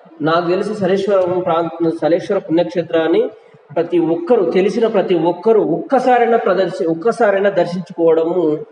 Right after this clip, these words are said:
ముఖ్యము. ఎందుకంటే దేవుడి పైన భక్తి కంటే కూడా ప్రకృతి అందాల కోసమైనా సరే అక్కడ ఒకసారి వెళ్ళాలి మనం. దేవుడి పైన నిజంగా భక్తి ఉన్న వాళ్ళు వెళ్ళొస్తే ఇంకా మంచిది.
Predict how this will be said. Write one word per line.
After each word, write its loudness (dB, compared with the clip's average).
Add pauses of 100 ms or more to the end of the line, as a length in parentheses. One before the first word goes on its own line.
(280)
ముఖ్యము. 0 (320)
ఎందుకంటే 0 (760)
దేవుడి 2
పైన 2
భక్తి -2
కంటే 0
కూడా 0
ప్రకృతి -2
అందాల 4
కోసమైనా -2
సరే -2 (140)
అక్కడ -4
ఒకసారి -2
వెళ్ళాలి 0
మనం. -8 (540)
దేవుడి 2
పైన 2
నిజంగా 2
భక్తి 0
ఉన్న 4
వాళ్ళు 0
వెళ్ళొస్తే -2
ఇంకా 0
మంచిది. -4